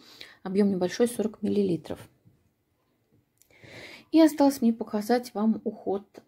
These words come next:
за глазками. Крем, э, для век у меня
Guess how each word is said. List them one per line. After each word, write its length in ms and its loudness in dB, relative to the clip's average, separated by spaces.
за 300 -4
глазками. 760 -6
Крем, 400 4
э, 300 -14
для 280 4
век 400 0
у 60 -6
меня 480 -8